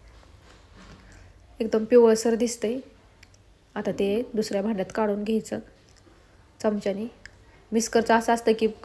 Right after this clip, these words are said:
भांडी फक्त खराब होतात मिस्करची, पण आपला हात वगैरे काहीसुद्धा खराब होत नाही आणि जास्त त्रास पण होत नाही त्याला.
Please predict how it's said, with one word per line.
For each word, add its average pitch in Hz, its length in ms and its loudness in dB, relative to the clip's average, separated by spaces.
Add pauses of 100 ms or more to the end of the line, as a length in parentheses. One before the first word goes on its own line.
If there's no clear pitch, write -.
(160)
भांडी 233 360 2
फक्त 247 300 0
खराब 262 240 2
होतात 254 240 2
मिस्करची, 220 640 -6 (360)
पण 196 120 0
आपला 220 260 0
हात 240 240 2
वगैरे 233 260 2
काहीसुद्धा 233 540 0
खराब 226 260 -2
होत 220 180 -4
नाही 196 240 -8 (1300)
आणि 190 180 -4
जास्त 233 260 0
त्रास 247 320 2
पण 247 160 -2
होत 247 200 -2
नाही 214 160 -6
त्याला. 202 180 -6